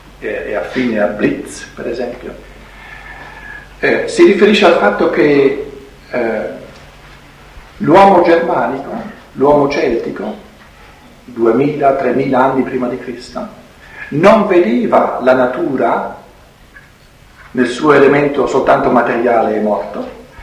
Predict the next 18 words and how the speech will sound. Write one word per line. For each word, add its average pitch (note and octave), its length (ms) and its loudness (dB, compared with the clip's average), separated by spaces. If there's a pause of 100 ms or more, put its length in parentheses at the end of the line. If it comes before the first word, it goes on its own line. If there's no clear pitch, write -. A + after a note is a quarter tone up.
(220)
ma D3+ 120 4
quando G#3 360 4
guardava - 1040 0
al, A#2+ 380 0
ai - 180 2
fiori C#3+ 340 0
del B2+ 180 0
campo, C3+ 460 -4
quando C3+ 300 0
guardava B2+ 680 0
al A#2 180 0
bosco, - 720 -2 (240)
vedeva E3+ 540 4
contemporaneamente E3 1120 -2
questo F3+ 320 0
elemento E3 580 2
di D3 300 -4
luce A3+ 720 -2